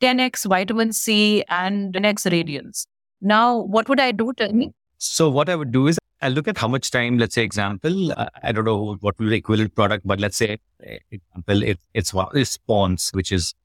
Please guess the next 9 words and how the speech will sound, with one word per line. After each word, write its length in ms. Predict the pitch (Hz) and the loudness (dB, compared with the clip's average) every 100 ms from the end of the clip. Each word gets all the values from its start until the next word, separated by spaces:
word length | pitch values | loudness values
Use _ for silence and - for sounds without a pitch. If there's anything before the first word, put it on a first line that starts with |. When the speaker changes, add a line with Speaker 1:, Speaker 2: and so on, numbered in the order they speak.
| _ _ | _ _
Speaker 2:
the 80 | 117 | -4
equivalent 580 | - 110 101 104 - - _ | 0 2 2 0 -2 -12 _
product 340 | 98 92 92 _ | 0 0 -4 _
in 140 | 110 92 | -6 -2
this 120 | 95 | -2
category. 540 | - 87 87 90 92 - _ _ _ | -2 -4 -6 -8 -8 -10 _ _ _
I 100 | 131 | -2
see 220 | 147 233 | 0 -4
that 140 | 220 | -4